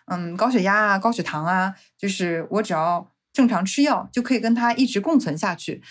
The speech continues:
但是其实就算是慢性病的，像，像高血压也可能会突发脑溢血去世；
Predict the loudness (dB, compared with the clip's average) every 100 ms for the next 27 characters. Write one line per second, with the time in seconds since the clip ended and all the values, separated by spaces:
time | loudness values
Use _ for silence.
0 | -20 -6 2 2 4 4 4 0 0 0
1 | 2 2 4 6 6 6 4 2 0 0
2 | -2 -4 -2 -2 0 0 -2 -2 -2 -2
3 | -2 -2 -4 -4 -6 -6 -8 -8 -10 -10
4 | -12 -14 -12 -12 -12 -14